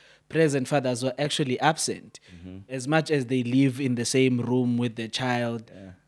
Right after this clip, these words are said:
Speaker 1: but they are not present, they are not there for the children.
Speaker 2: Yeah.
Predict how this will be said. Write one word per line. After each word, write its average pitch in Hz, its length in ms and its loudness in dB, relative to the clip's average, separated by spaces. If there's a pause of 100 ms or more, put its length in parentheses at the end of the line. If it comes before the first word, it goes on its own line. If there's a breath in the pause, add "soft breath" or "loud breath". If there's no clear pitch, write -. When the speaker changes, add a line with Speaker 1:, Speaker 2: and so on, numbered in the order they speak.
Speaker 1:
but 123 480 -8 (120)
they 135 300 -2
are 139 120 -4
not 135 440 0 (100)
present, 127 600 2
they 127 100 -4
are 123 80 0
not 127 260 -4
there 147 220 6
for 127 140 -4
the 110 120 -6
children. 107 560 -6
Speaker 2:
Yeah. - 60 -20